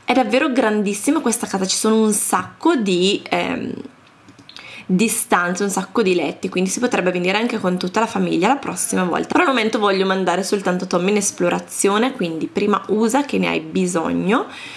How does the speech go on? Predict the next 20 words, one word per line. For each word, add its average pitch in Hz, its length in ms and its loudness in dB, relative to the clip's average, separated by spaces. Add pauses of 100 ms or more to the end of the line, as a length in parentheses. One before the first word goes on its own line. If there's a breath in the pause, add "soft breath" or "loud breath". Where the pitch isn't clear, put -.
(760 loud breath)
e 302 140 2
poi 262 180 2
vediamo 269 460 2
la 254 100 -4
sua - 180 0
abilità 202 760 0
di, 180 580 0 (100)
ehm, 175 680 -2 (840)
archeologia, 202 800 0
che 240 160 -2
punto 180 480 2
è, 175 40 2
ma 185 100 2
mi 208 120 2
sa 190 180 -2
che 185 120 0
è - 20 2
molto 170 380 0
molto 170 400 0
bassa. 185 960 -2